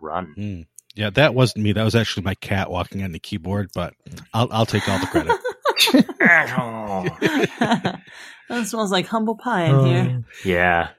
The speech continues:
Speaker 1: He doesn't wanna be Mama Merwin
Speaker 2: That's
Speaker 1: so
Speaker 2: right.
Speaker 1: bad. He's like, "It wasn't me, it was the cat."
Speaker 2: Yeah.
Speaker 4: <laughs> Sean is one of the most self-effacing people I've ever met in my entire life. He never takes credit for anything.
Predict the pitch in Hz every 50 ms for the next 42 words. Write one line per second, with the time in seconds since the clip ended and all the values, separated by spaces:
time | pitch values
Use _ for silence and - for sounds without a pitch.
0 | _ _ _ _ _ - - 98 117 117 113 113 113 110 107 98 104 98 98 95
1 | 98 95 92 90 87 90 92 92 87 98 113 113 - - 101 98 95 95 90 92
2 | 92 90 87 - 151 - 95 92 113 123 135 147 120 135 131 135 135 123 113 104
3 | 95 98 - - 139 127 107 95 90 - - 82 85 82 - 226 208 - 185 -
4 | 151 - - - 135 - - - - 180 175 180 160 170 180 165 156 151 143 -
5 | - - 139 131 - 135 - - 127 123 - - 120 113 - 120 117 110 113 107
6 | 104 107 104 104 107 107 107 110 110 104 104 101 104 104 104 - 107 104 107 107
7 | 107 107 107 107 - 127 123 117 120 123 131 123 - - - 135 123 117 - 117
8 | - - 113 110 110 - 101 98 101 -